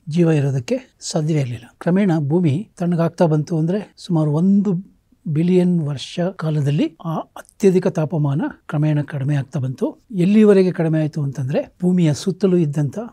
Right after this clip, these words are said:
ರಾಸಾಯನಿಕ ವಸ್ತುಗಳು ಒಂದಕ್ಕೊಂದು ಸೇರಿ ಸಂಯುಕ್ತಗಳಾಗುವಂಥ ಒಂದು ಸಾಧ್ಯತೆ ಕಂಡುಬಂತು. ಅಂದ್ರೆ ಜೀವದ ಉಗಮ ಒಂದು ರಾಸಾಯನಿಕ ವಿಕಾಸದ ಫಲ. ಮೊದಲು ರಾಸಾಯನಿಕಗಳ ಉಗಮವಾಯ್ತು,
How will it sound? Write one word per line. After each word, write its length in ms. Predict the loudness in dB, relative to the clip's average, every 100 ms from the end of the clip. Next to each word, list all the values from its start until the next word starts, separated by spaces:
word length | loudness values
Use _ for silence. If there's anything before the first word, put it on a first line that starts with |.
| _ _
ರಾಸಾಯನಿಕ 580 | -6 -2 2 2 2 0
ವಸ್ತುಗಳು 760 | -4 -4 -6 -4 -2 -4 -10 _ -6
ಒಂದಕ್ಕೊಂದು 640 | 0 2 0 0 -2 0 -2
ಸೇರಿ 640 | -4 2 4 4 2 -2 -12
ಸಂಯುಕ್ತಗಳಾಗುವಂಥ 1200 | -8 0 2 2 -2 -8 -4 -4 -4 -4 -4 -4
ಒಂದು 520 | -4 -4 -6 -8 -12 _ _ _ -8
ಸಾಧ್ಯತೆ 460 | -2 -2 -2 -4
ಕಂಡುಬಂತು. 580 | -4 -6 -6 -12 -20 _ _ _ -2
ಅಂದ್ರೆ 340 | 2 2 -2 -8 _ -16 -12
ಜೀವದ 500 | -2 0 2 2 0
ಉಗಮ 480 | -2 -2 0 2 2 0 -6 -12 _
ಒಂದು 220 | -2 0 0
ರಾಸಾಯನಿಕ 840 | 0 -2 0 0 2 0 -2 -2
ವಿಕಾಸದ 720 | -4 -4 -4 -4 -4 -4 -6
ಫಲ. 240 | -6 -6 -6 -6 -10 _ -2
ಮೊದಲು 560 | 2 4 4 2 -4 _ -6
ರಾಸಾಯನಿಕಗಳ 720 | -4 0 2 2 -2 -2 0
ಉಗಮವಾಯ್ತು, 800 | 0 0 0 -2 -4 -6 -8 -8